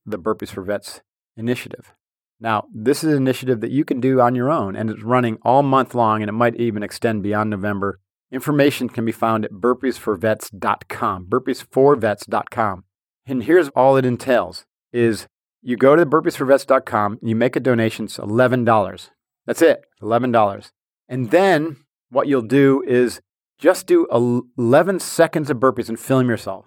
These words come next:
So film yourself doing eleven seconds of burpees. It's probably, like, six. That's all I got with a full burpee. You can also modify with plank burpees, or you can do, if you can't do a burpee, you can do squats. You can do anything. The point is to engage everybody. You can do jumping jacks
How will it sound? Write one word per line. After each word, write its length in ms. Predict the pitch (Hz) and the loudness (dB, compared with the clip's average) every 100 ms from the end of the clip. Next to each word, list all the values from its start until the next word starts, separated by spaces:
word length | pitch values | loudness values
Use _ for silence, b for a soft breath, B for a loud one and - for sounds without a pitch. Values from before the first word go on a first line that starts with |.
| _ | _
So 180 | - | -8
film 320 | 113 - 185 196 | -4 0 2 0
yourself 320 | 170 135 110 | 0 0 0
doing 160 | 131 | -2
eleven 360 | 113 110 139 156 | 0 2 2 0
seconds 420 | - 139 143 127 | -2 -2 -2 -8
of 60 | 110 | -2
burpees. 280 | 117 101 104 | -2 -2 -10
It's 100 | - | -2
probably, 360 | 170 156 135 _ _ | 0 0 -2 _ _
like, 200 | 127 117 | -6 -4
six. 420 | - - 139 - | -6 0 0 0
That's 200 | - 127 | -2 0
all 140 | 123 117 | 2 4
I 80 | 107 | 2
got 200 | 98 98 | -2 -6
with 120 | 101 | -8
a 60 | |
full 240 | - - 113 | -6 -2 0
burpee. 260 | 104 101 | -2 -4
You 100 | 110 | -4
can 120 | 117 113 | 0 2
also 280 | 147 - | 2 2
modify 640 | 131 107 110 123 - 123 139 | -2 2 2 2 2 2 2
with 260 | 135 107 - | 0 -2 0
plank 280 | 117 127 | -2 0
burpees, 420 | 110 127 131 123 - _ _ _ - | 0 0 2 -2 -2 _ _ _ 2
or 420 | 131 139 143 139 | 6 8 8 6
you 140 | 135 | 2
can 200 | 117 123 | 0 0
do, 300 | 117 123 123 | 4 4 4
if 140 | 117 127 | 0 -6
you 40 | |
can't 240 | - 127 | -4 -2
do 120 | 117 120 | 2 0
a 60 | |
burpee, 260 | 110 117 123 | 2 0 0
you 100 | 107 | -4
can 80 | 110 | -4
do 120 | 104 | -4
squats. 720 | - - 117 113 113 - - _ _ _ | -8 -2 2 2 0 -10 -18 _ _ _
You 120 | 196 | -18
can 100 | 147 | -10
do 120 | 165 220 | -2 0
anything. 280 | 160 110 | 0 0
The 60 | 110 | -4
point 260 | - 208 175 | 0 2 2
is 100 | - | 0
to 160 | 139 | 0
engage 560 | 123 110 131 147 139 107 135 | 0 -2 2 4 2 0 0
everybody. 460 | 131 131 104 98 | 2 2 0 -4
You 80 | 104 | -4
can 100 | 120 | -4
do 100 | 117 | -4
jumping 420 | 104 127 - 117 | -2 -2 -2 -4
jacks 480 | 101 110 107 - - | 0 0 -2 -6 -20